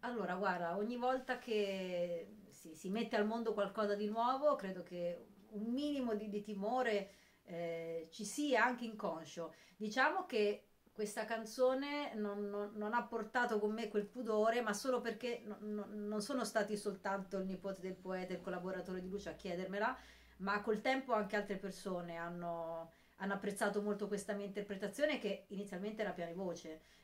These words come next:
Eh, Ernesto Assante, ad esempio, col quale, insomma, negli ultimi anni abbiamo portato in scena uno spettacolo, il mio incontro con Lucio Dalla, proprio dedicato a Lucio, eh,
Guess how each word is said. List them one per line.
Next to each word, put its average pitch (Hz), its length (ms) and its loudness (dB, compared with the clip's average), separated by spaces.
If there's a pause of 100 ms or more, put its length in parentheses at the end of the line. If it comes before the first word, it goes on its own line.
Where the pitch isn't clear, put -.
Eh, 175 640 -2 (100)
Ernesto 196 400 -4
Assante, 196 460 0
ad 196 80 2
esempio, 190 440 -2
col 170 160 -6
quale, 170 280 -4
insomma, 170 300 -6
negli 165 160 -10
ultimi 180 360 -8
anni 175 180 -6
abbiamo 170 280 -6
portato 170 500 -8
in 165 80 -6
scena 180 200 -8
uno 175 140 -8
spettacolo, 180 640 -6
il 170 120 -14
mio 180 120 -6
incontro 185 400 -6
con 175 100 -8
Lucio 175 240 -8
Dalla, 170 320 -2
proprio 175 240 -8
dedicato 170 400 -8
a 208 60 -2
Lucio, 196 480 -2 (340)
eh, 165 480 -4